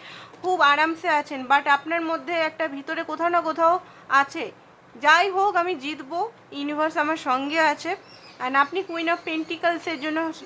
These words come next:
জিত-, চাইছেন। আপনি এই, এই যার জন্য দেখছেন তার রানী হতে চান, তার মনের মানুষ হতে চান,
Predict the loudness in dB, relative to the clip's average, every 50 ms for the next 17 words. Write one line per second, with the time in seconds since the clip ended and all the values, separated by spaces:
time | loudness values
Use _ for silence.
0 | -16 -10 -10 -10 -10 -10 -14 -20 -20 -4 2 4 4 4 2 -2 -2 0 0 0
1 | 0 -2 -8 -10 -10 -12 -10 -8 -8 -8 -8 -10 -8 -8 -6 -4 -4 -4 -6 -6
2 | -8 -12 -20 -20 -20 -20 -20 -20 -20 -20 -20 -20 -20 -20 -20 -20 -20 -20 -20 -20
3 | -20 -18 -16 0 4 4 6 6 4 0 -4 -4 -4 -4 -6 -6 -6 -8 -2 2
4 | 2 2 2 4 4 2 2 4 2 0 0 0 0 -2 -4 -8 -8 -10 -12 -12
5 | -14 -16 -20 -20 -20 -4 2 4 6 6 4 2 0 -2 0 0 0 0 2 4
6 | 4 4 4 4 0 -4 -4 -6 -6 -6 -10 -12 -10 -12 -14 -14